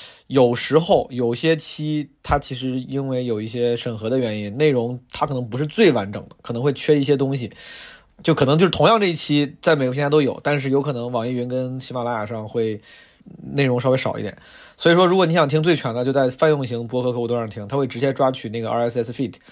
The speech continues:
但如果在这个客户端上你都发现有几期不见了，对吧？因为确实有几期不见了，比如说之前跟小鹿的几期对谈不见了，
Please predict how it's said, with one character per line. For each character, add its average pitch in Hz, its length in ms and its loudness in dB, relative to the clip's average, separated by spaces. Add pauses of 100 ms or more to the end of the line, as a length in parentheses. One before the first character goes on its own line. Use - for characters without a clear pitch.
(360)
但 214 180 6
如 170 240 4
果 147 300 2
在 196 220 6
这 254 200 0
个 190 80 4
客 170 140 0
户 165 80 4
端 160 160 4
上 139 260 0
你 131 180 -4
都 165 140 6
发 175 140 4
现 170 80 2
有 160 100 2
几 139 100 -6
期 131 160 -6
不 123 120 -6
见 151 180 4
了， 104 100 -6
对 104 120 -8
吧？ 98 80 -4
因 123 80 -8
为 151 60 -2
确 185 200 4
实 160 100 0
有 175 60 4
几 151 120 -2
期 131 140 -6
不 107 120 -6
见 120 140 -2
了， 92 140 -8
比 120 80 -8
如 120 60 -2
说 131 80 -2
之 139 100 -6
前 139 140 -4
跟 147 80 -6
小 139 160 -6
鹿 139 100 -2
的 139 100 -2
几 113 140 -10
期 113 220 -10
对 139 120 -4
谈 107 260 -10
不 107 60 -14
见 131 160 -2
了， - 80 -6